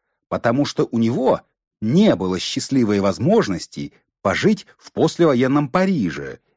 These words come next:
где после войны не было карточек на продукты, как в Великобритании, и он просто забыл вкус настоящих сливок. Впрочем,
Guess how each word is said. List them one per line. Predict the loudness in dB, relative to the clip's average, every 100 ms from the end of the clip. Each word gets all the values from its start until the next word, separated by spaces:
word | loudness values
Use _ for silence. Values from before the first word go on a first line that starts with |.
| -14
где | -4 0 0
после | 0 -2 -2
войны | -2 0 2 0 -2 _ -4
не | 2 2
было | 2 0 0
карточек | -2 -4 -4 -6 -8 -4
на | -2
продукты, | -2 -2 -2 -4 -10 -12 -14 _ _
как | -2 -2 -6 _
в | -2
Великобритании, | 0 0 0 0 0 0 -2 -4 -10 -12 -16 _ _ _ _ -2
и | 2
он | 4 2
просто | 2 0 0 0
забыл | 2 2 2 0
вкус | -4 -2 -2 -4 _
настоящих | -2 -2 0 2 2 2 -4 -8
сливок. | -6 -6 -4 -8 -12 -20 _ _ _ _ _ _ _ _
Впрочем, | -6 -2 -2 -2 -4